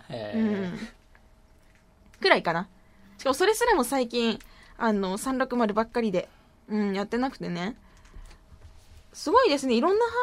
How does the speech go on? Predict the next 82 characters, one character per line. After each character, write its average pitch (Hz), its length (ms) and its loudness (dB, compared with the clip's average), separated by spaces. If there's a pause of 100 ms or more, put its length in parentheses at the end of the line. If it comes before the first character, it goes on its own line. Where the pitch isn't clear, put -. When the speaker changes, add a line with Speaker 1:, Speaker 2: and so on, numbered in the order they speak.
Speaker 2:
ー 370 40 0
ド 285 120 2
が、 220 180 4 (220)
こ 220 240 4
う、 190 160 -4
次 381 280 2
々 285 240 -2
に 208 140 -2
こ 196 340 -4
う、 - 640 -20
代 269 80 0
わ 277 120 4
る 294 60 -2
代 302 120 4
わ 294 100 4
る 233 80 2
遊 208 220 0
べ 247 100 2
る 262 80 2
人 262 160 -4
っ 240 40 -4
て 226 120 -2
い 220 40 2
う - 20 2
の 202 80 0
は、 180 120 0 (220)
適 262 220 -2
応 440 40 4
能 494 200 4
力 240 140 2
が 208 80 2
高 240 220 -4
い 349 60 0
ん - 20 -2
だ 254 80 0
ろ 190 100 0
う - 20 -4
な 180 100 -2
っ - 40 -16
て 196 60 -14
尊 247 200 -6
敬 277 140 -6
し 254 120 -10
ま 240 140 -4
す。 - 100 -20 (160)
Speaker 1:
う - 20 -18
ん。 - 40 -20 (1900)
Speaker 2:
う - 20 4
ー 214 600 2
ん。 208 60 -6 (280)
ビ 330 140 2
ー 466 80 0
タ 285 100 2
も 208 160 0
ね、 214 220 2
ち 220 80 -10
ょ - 20 -8
っ - 40 -8
と、 185 260 0 (160)
ピ 285 100 -2
ー 320 40 0
エ 330 40 0
ス 339 140 -8
ビ 349 140 -2
ー - 20 -8
タ 254 100 -2
も 202 140 0
欲 220 180 -4
し 370 140 0
い 415 40 2
な 359 220 0
と 254 120 0
は 202 40 2
思 208 160 0
っ - 60 -8
て 262 140 -6
い 247 80 0
る 302 100 -4
け 339 100 -4
れ 311 80 0
ど 277 100 -4
も、 330 360 0